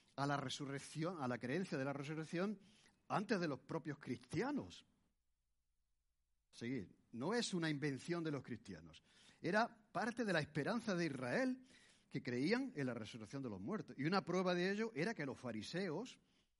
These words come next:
¿de acuerdo?, ya creían en la resurrección. ¿Vale? Mira, ¿de dónde viene esta esperanza que tiene Israel? Vamos al libro de Daniel, capítulo doce, versículo dos. Esto fue escrito, esto fue escrito,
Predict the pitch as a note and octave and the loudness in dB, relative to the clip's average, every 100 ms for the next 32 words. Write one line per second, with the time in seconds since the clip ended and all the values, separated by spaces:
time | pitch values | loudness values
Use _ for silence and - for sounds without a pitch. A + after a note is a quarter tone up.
0 | - _ _ _ _ _ - G#2 G2+ A2 | -20 _ _ _ _ _ -12 -12 -8 -6
1 | D#3+ F#3 C3 E3+ A3+ - A#2 B2 D4 A#3+ | -4 -4 -2 -2 -2 -6 -2 0 0 -2
2 | G2 - A2 G#2+ G2 G2 F#2 - D2 D2+ | -4 -6 -6 -6 -10 -12 -14 -16 -20 -20
3 | - _ _ _ _ _ _ _ _ _ | -20 _ _ _ _ _ _ _ _ _
4 | _ _ _ _ _ _ _ A#2+ C#3 F3+ | _ _ _ _ _ _ _ -4 -2 -4
5 | - - D#3+ A2+ D#3 A#3 A3+ G#3 F#3+ F#3 | -8 -2 -2 0 0 0 2 2 2 0
6 | D#3+ - E3+ - D#3+ F#3 G3+ - E3 D3+ | -2 0 0 2 2 4 4 2 -2 0
7 | D#3 E3 D3+ D3 A2 G2 G3+ G#3+ F#3+ F3+ | 0 2 2 2 2 2 0 2 2 2
8 | F#3+ F3 D#3 D3+ F3+ E3 A3 - - - | 4 4 4 4 4 4 2 -4 -20 -20
9 | - - B2 D#3+ E3+ D#3+ F3 D#3+ D#3+ C#3+ | -20 -8 -6 -4 -2 0 0 0 0 -2
10 | C3 - D#3+ E3 D#3 D#3 C#3+ D#3+ F3 F3+ | -2 -4 -4 -2 -2 -4 -4 -2 -2 -4
11 | - _ - - - D#3+ - G#3+ G#3 F#3+ | -14 _ -20 -20 -6 -4 -2 0 2 0
12 | F#3+ G#3 G#3+ F3 A3+ - _ _ _ - | 2 0 2 0 -2 -6 _ _ _ -20
13 | - D#3 D#3 F#3+ G3 - F3+ F3 G3+ G#3+ | -8 -6 -4 -2 -2 -2 -2 0 0 0